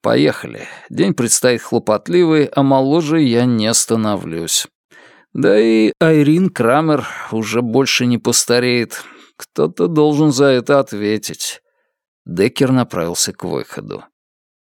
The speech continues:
Келли задумчиво посмотрел в его удаляющуюся спину,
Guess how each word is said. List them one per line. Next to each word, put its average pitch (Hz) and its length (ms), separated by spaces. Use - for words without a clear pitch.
Келли 135 260
задумчиво 143 540
посмотрел 131 560
в - 20
его 123 260
удаляющуюся 120 800
спину, 139 500